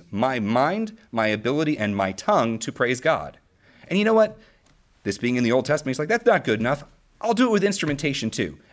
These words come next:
Everyone else needs to hear that I'm praising God. I'm gonna be busy about that first thing. I will praise thee, O Lord, among the people."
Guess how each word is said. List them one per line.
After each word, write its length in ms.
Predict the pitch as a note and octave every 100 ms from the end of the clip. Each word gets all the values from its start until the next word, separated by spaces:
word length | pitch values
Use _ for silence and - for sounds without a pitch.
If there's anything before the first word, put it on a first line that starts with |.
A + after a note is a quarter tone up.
| -
Everyone 320 | G#3+ A3 F#3
else 220 | E3 D3
needs 160 | B2 A2+
to 100 | A2
hear 240 | C#3+ G#2+
that 80 | F2+
I'm 160 | A#2 B2+
praising 340 | A#2 A2 E2+
God. 360 | E2+ D#2+ - - _ _ _ _ _ _ _ _ -
I'm 180 | D#3+
gonna 140 | E3+ D#3
be 100 | C#3
busy 280 | B2+ C3+ C3
about 180 | A2
that 160 | G2 G2
first 300 | - G2+ -
thing. 240 | G2+ D2 - _ _ _ _ _ - - - - _
I 140 | D#3
will 140 | A#3 F3
praise 340 | - G3 A3+
thee, 260 | B2+ A2+ G#2+ -
O 100 | A#2
Lord, 400 | D#3 B2 C#3+ A2+ A2+
among 320 | A2+ A2+ B2
the 80 | B2
people." 360 | A#3 B3+ -